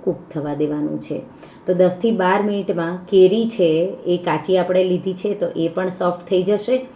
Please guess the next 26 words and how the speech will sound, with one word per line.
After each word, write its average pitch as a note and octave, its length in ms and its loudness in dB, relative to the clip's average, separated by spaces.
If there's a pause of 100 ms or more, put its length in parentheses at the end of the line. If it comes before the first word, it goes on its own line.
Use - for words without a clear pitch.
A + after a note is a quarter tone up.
(420)
અને F3+ 140 2 (120)
સાથે G#3 280 0
આપણે F3 220 4 (260)
એક G#3+ 200 -6
તારની F3+ 360 0 (140)
ચાસણી G3 480 0
કરવાની D3 540 -4
છે D#3 120 -2 (140)
ગોળની, D#3+ 420 0 (140)
તો E3 80 -2 (180)
એ D#3+ 40 0 (100)
પણ G#3 240 0 (140)
થઈ D3+ 220 -2
જશે - 280 -8 (560)
એટલે F3 240 2
તમે F#3+ 260 -2
એને F3 100 -2 (120)
આખા G3 280 -2
વરસ F3+ 240 0 (280)
સુધી F3 320 -2 (100)
સ્ટોર D#3 240 2 (100)
કરી D3+ 260 -4
શકશો. D3 340 -8 (520)
તો F3 160 4
આ E3+ 120 2
રીતે F3+ 220 4